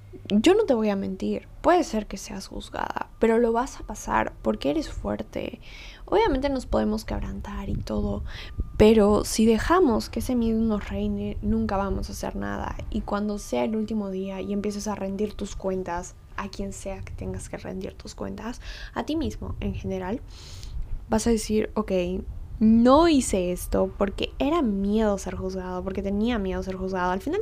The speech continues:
todos vamos a morir. Lo que a mí me sirve mucho es que cuando yo quiero hacer un proyecto o algo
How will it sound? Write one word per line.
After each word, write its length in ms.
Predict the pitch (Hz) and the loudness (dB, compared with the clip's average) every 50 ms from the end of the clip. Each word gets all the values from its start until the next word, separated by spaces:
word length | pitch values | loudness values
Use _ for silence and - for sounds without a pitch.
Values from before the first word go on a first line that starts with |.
| 440 - | -2 0
todos 240 | 480 453 392 - | 0 0 2 0
vamos 260 | - 262 247 247 240 - | 0 0 0 -2 -2 -4
a 40 | |
morir. 480 | 196 185 180 180 175 180 180 180 202 - - - - - - - - - | -6 -6 -6 -6 -6 -6 -6 -6 -8 -10 -10 -8 -8 -8 -8 -10 -6 0
Lo 160 | 269 277 277 | 0 0 2
que 80 | - 311 | 2 0
a 40 | 311 | 0
mí 120 | 339 403 523 571 | 2 0 2 0
me 80 | 440 - | -2 -2
sirve 400 | - - - 214 202 202 202 202 | -4 -4 -4 -4 -2 -2 -2 -2
mucho 500 | 202 196 190 185 190 - - 190 185 190 | -2 -2 -2 -4 -4 -6 -6 -4 -4 -4
es 140 | 190 190 | -4 -6
que 100 | - - - - | -10 -14 -10 -6
cuando 280 | 208 208 208 208 202 | -2 -2 0 0 -2
yo 240 | 202 190 202 196 190 | -2 -2 -2 -4 -4
quiero 280 | - - 202 202 196 196 | -4 -4 -4 -2 -2 -2
hacer 340 | 190 190 190 - - 196 190 | -2 -4 -4 -4 -2 -2 0
un 120 | 196 196 190 | 0 -2 -2
proyecto 560 | 185 180 - - 190 190 190 - - 190 185 | -4 -4 -4 -4 -4 -4 -4 -4 -4 -4 -2
o 280 | 185 180 185 185 180 | -2 -2 -2 -2 -2
algo 460 | 180 180 185 185 180 180 180 185 190 | -2 -2 -2 -2 -2 -2 -2 -4 -4